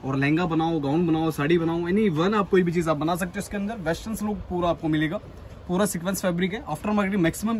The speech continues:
इसी की cost आपको मिलती है वन थाउजेंड से plus, लेकिन आपको Buswell fabric की ओर से रखी गई। इसकी से-, अ, sale prices मैं आपको दूंगा, जो कि bridal में आपके लिए लेकर आऊँ और आज के लिए new articles में लेकर आया हूँ। इसकी costing आने वाली है आठ सौ पचास रुपये per meter की cost आएगी।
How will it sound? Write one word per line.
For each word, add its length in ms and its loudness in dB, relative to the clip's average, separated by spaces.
इसी 180 -4
की 120 0
cost 260 -4
आपको 200 -2
मिलती 340 0
है 140 -4
वन 180 2
थाउजेंड 340 2
से 80 0
plus, 280 -8
लेकिन 280 2
आपको 420 -2
Buswell 280 0
fabric 260 0
की 100 -2
ओर 40 0
से 120 -4
रखी 200 0
गई। 80 0
इसकी 180 -4
से-, 260 -4
अ, 180 4
sale 260 0
prices 340 0
मैं 80 0
आपको 180 -4
दूंगा, 160 0
जो 80 2
कि 60 0
bridal 320 0
में 120 2
आपके 160 -4
लिए 100 2
लेकर 220 -2
आऊँ 140 -6
और 120 -2
आज 180 0
के 120 -4
लिए 140 2
new 280 2
articles 360 -2
में 100 2
लेकर 220 -2
आया 80 -6
हूँ। 60 -10
इसकी 180 -4
costing 320 -2
आने 140 2
वाली 180 0
है 60 2
आठ 120 4
सौ 120 -4
पचास 260 -2
रुपये 200 0
per 180 2
meter 180 0
की 80 -4
cost 240 -4
आएगी। 180 -2